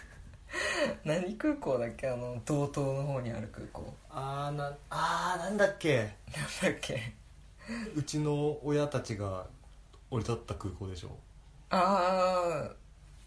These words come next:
Speaker 1: あっちの方、北見とか、
Speaker 2: あ、そうそうそうそう。
Speaker 1: 網走の方だっけ？
Speaker 2: そうそうそうそうそう。
Speaker 1: なんだっけ？あれ何空港だっ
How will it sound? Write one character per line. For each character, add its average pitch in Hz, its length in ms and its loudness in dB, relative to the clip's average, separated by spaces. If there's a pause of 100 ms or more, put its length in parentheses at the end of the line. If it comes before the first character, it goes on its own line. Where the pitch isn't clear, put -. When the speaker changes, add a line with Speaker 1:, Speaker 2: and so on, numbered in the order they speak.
Speaker 1:
あ 160 60 -6
っ - 60 -10
ち 196 120 -4
の 208 120 4
方、 113 260 0
北 196 260 4
見 123 120 -2
と - 140 -10
か、 - 400 -8
Speaker 2:
あ、 147 80 2
そ 143 100 0
う 139 40 0
そ 131 80 -2
う 123 40 0
そ 127 120 -4
う 139 40 -2
そ 139 60 -4
う。 - 20 0
Speaker 1:
網 - 20 -2
走 143 140 -4
の 110 120 -2
方 123 140 -2
だ 131 60 0
っ - 20 -4
け？ - 0 -
Speaker 2:
そ 127 60 -4
う 113 40 -4
そ 110 140 -8
う 101 40 -8
そ - 120 -12
う - 40 -10
そ - 160 -14
う 95 60 -14
そ 190 60 0
う。 214 40 6
Speaker 1:
な 320 60 4
ん 330 100 -2
だ 170 80 4
っ 147 140 -2
け？ 127 120 -4
あ 120 80 -2
れ 127 80 -6
何 131 260 -6
空 - 180 -6
港 - 180 -12
だ 107 120 -6
っ 107 40 -14